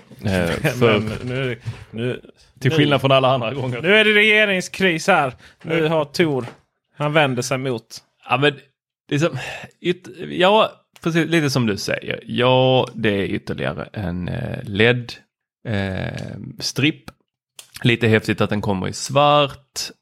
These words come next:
Speaker 1: Eh, alltså, bakgrunden på den är svart, så den är inte vit. Det kan ju vara rätt coolt. Eh, om man nu har svarta väggar.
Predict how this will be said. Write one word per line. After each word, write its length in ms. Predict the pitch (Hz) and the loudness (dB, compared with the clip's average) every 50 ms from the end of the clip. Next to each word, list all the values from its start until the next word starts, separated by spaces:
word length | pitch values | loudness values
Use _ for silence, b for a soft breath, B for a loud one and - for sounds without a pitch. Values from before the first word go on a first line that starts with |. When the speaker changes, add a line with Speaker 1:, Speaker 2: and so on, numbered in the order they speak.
| _ - | _ -2
Speaker 1:
Eh, 800 | 127 110 104 104 101 98 98 95 90 87 - - - - - 98 98 107 104 - - | -2 0 0 0 -2 -6 -6 -8 -8 -10 -10 -12 -12 -12 -12 -12 -12 -12 -12 -12 -10
alltså, 160 | 107 - 101 | -10 -8 -6
bakgrunden 560 | 92 98 98 104 107 - - 101 98 95 104 | -2 -2 -2 -2 -4 -8 -8 -6 -6 -4 -4
på 100 | - 120 | -2 0
den 140 | 117 113 113 | 0 0 -2
är 60 | 117 | -4
svart, 440 | 117 - - 127 117 113 113 120 123 | -6 -4 0 0 2 2 0 0 -2
så 60 | - | -4
den 80 | 110 107 | -2 -2
är 40 | 107 | -2
inte 140 | 107 - 107 | -4 -6 -4
vit. 440 | 101 117 113 113 107 110 107 - | 0 0 2 2 2 0 -2 -4
Det 120 | - 110 107 | -6 -6 -6
kan 140 | - 120 113 | -4 -4 -4
ju 60 | 110 | -4
vara 120 | 110 113 | -4 -4
rätt 680 | 113 - _ _ _ _ _ _ _ - - 127 131 - | -6 -8 _ _ _ _ _ _ _ -16 -14 -10 -4 -2
coolt. 340 | 135 123 120 131 _ - - B B B B B B B B B B B B B B B B B B B - | -2 -2 -2 -4 _ -18 -20 B B B B B B B B B B B B B B B B B B B -4
Eh, 260 | 127 117 110 107 104 | -2 0 0 0 0
om 120 | 107 104 | 0 0
man 80 | 104 104 | 0 0
nu 60 | 104 | 0
har 100 | 101 101 | 0 -2
svarta 340 | - - 123 113 107 - 113 | -2 0 0 0 0 0 0
väggar. 420 | 101 110 113 113 110 113 107 117 | 2 2 2 2 4 4 4 2